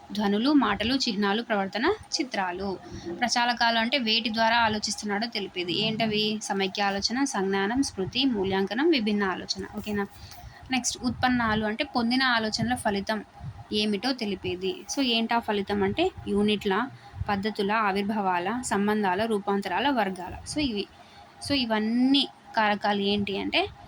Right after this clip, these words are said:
విషయంలో ఐదు, ప్రచాలకాల్లో ఐదు, ఉత్పన్నాల్లో ఐదు. ఐదు, ఐదు, ఐదు ఇంటూ ఐదు ఇంటూ ఆరు, నూట యాభై కారకాలు ఉంటాయి మొత్తం.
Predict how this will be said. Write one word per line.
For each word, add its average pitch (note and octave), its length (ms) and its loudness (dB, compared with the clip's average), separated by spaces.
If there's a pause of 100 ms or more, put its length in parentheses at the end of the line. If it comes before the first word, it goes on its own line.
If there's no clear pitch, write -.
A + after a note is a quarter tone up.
(380)
విషయంలో G#3+ 460 0
ఐదు, A3 280 2 (160)
ప్రచాలకాల్లో G3 720 -2
ఐదు, A3+ 280 0
ఉత్పన్నాల్లో G#3+ 640 0
ఐదు. G3+ 220 0 (100)
ఐదు, G#3 240 -2
ఐదు, A3 260 0 (320)
ఐదు G#3 240 0
ఇంటూ A#3 220 0
ఐదు G3 200 2
ఇంటూ G#3+ 240 -2
ఆరు, G3+ 240 2
నూట A3 260 2
యాభై F#3 320 0
కారకాలు F#3+ 500 -2
ఉంటాయి F#3+ 240 -4
మొత్తం. - 300 -8